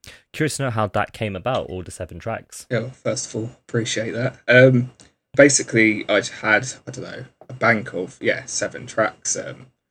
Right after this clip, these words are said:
Speaker 2: ready to go, and, um, I thought a couple of them would fit Soul Deep really well, so,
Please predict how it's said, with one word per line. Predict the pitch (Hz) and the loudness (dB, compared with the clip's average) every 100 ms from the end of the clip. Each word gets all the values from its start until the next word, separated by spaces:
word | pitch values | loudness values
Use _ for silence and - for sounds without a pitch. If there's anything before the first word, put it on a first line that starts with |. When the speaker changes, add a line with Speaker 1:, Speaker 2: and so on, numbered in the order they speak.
| _ _ _ 110 | _ _ _ 2
Speaker 2:
ready | 110 104 | 4 2
to | - - | -2 4
go, | 127 120 104 | 8 8 6
and, | 98 95 123 - _ - | 0 -6 -14 -16 _ -8
um, | 98 92 90 80 131 _ _ - - _ | -4 -4 -6 -12 -18 _ _ -20 -20 _
I | 98 | -2
thought | - 110 101 - _ _ - | 4 4 2 -4 _ _ -20
a | - - | -18 0
couple | 156 131 98 | 2 2 -2
of | - | -4
them | 120 107 123 | -8 -8 -8
would | 107 104 - | -6 -8 -8
fit | - 110 - - | -2 0 0 0
Soul | - - 104 104 | 0 4 4 2
Deep | 120 123 127 _ | 2 0 0 _
really | 104 107 | -6 0
well, | 123 131 131 | 4 4 4
so, | - 95 98 | 0 -4 -6